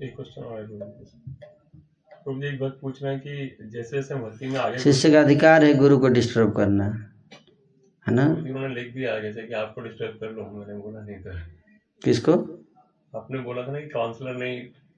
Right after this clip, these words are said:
Speaker 1: को नहीं डिस्टर्ब करना तो मुझे करना, तो उन्होंने आगे से क्रॉस क्वेश्चन किया कि आपको कर लो डिस्टर्ब।
Speaker 2: किसको?
Speaker 1: आपके लिए।
Speaker 2: हम, किसी को तो करना ही पड़ेगा ना प्रभु, आप तो भूखे हैं तो आपको खाना चाहिए ना, कहीं खाएंगे।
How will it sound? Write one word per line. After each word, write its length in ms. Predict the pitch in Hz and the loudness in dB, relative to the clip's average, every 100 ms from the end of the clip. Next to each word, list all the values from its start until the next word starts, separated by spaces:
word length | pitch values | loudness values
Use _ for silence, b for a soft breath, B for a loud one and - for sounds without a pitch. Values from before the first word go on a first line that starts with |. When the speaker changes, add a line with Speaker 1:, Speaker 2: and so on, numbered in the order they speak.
| _ | _
Speaker 1:
को 80 | 127 | -12
नहीं 140 | 123 | -10
डिस्टर्ब 240 | 120 - 131 | -10 -8 -6
करना 260 | - 120 | -6 -8
तो 120 | 123 123 | -8 -10
मुझे 260 | 120 131 | -10 -8
करना, 260 | 123 117 120 | -8 -8 -8
तो 120 | 127 | -10
उन्होंने 240 | 127 127 | -8 -8
आगे 160 | 110 113 | -8 -10
से 120 | - | -14
क्रॉस 240 | - 113 110 | -10 -10 -10
क्वेश्चन 180 | 131 120 | -12 -12
किया 140 | 120 | -12
कि 100 | 123 | -10
आपको 300 | 120 110 - | -6 -6 -8
कर 160 | 123 117 | -8 -8
लो 160 | 123 120 | -6 -10
डिस्टर्ब। 400 | - - - - _ _ - | -12 -20 -20 -20 _ _ 0
Speaker 2:
किसको? 260 | 123 117 110 - - - _ _ _ | 2 4 2 0 -6 -12 _ _ _
Speaker 1:
आपके 260 | - - 117 | -20 -18 -16
लिए। 160 | 107 104 - _ - - | -14 -14 -18 _ -12 -4
Speaker 2:
हम, 260 | 117 113 | 0 0
किसी 300 | - 123 113 | 0 0 4
को 100 | 160 | 4
तो 100 | 160 | 6
करना 260 | 151 135 143 | 6 6 8
ही 80 | 160 | 8
पड़ेगा 300 | 131 110 113 | 6 6 6
ना 100 | 156 | 6
प्रभु, 440 | 156 123 104 95 - | 6 6 6 2 0
आप 240 | 110 117 | 0 2
तो 100 | 123 | 4
भूखे 340 | 110 117 151 | 4 4 4
हैं 140 | 143 135 | 6 6
तो 60 | |
आपको 220 | 127 127 127 | 4 4 2
खाना 260 | 135 139 | 2 4
चाहिए 340 | 135 127 131 151 | 4 6 6 6
ना, 200 | 127 120 | 4 2
कहीं 240 | 120 123 | 4 2
खाएंगे। 680 | 120 143 139 127 - - | 2 2 4 2 0 -6